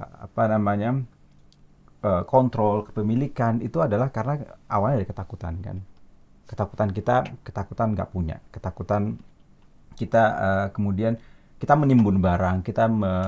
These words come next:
itu kan juga dari ketakutan-ketakutan kita akan masa depan. Nah, eh, tadi yang soal kontrol tadi itu kan ya, eh, ketakutan nggak bisa mengontrol sesuatu. Padahal memang banyak hal kan nggak bisa kita kontrol kan. Kayak misalnya,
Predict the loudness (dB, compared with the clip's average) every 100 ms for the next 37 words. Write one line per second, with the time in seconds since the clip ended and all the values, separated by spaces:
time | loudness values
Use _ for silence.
0 | -2 -6 -4 -2 0 2 0 -2 -8 -8
1 | -8 -6 -6 -4 -6 -4 -6 -6 -6 -6
2 | -6 -8 -8 -8 -6 -8 -6 -6 -8 -12
3 | -20 -20 -20 -20 -20 -20 -20 -20 -4 2
4 | 2 2 0 2 2 2 0 -2 -6 -8
5 | -4 0 0 0 0 0 -2 -2 -2 -2
6 | -2 -2 -4 -2 -2 -4 -8 -16 -8 -4
7 | -4 -4 -8 -10 -10 -6 -4 -4 -6 -6
8 | -6 -4 -2 -2 -2 -4 -4 -6 -6 -6
9 | -6 -6 -6 -10 -10 -12 -16 -12 -6 -2
10 | -2 0 -2 -2 -2 -2 -2 -2 -2 -2
11 | -4 -6 -10 -14 -8 -8 -6 -8 -8 -8
12 | -8 _ -20 _ _ _ -20 -20 -20 -16
13 | -6 -4 -2 0 0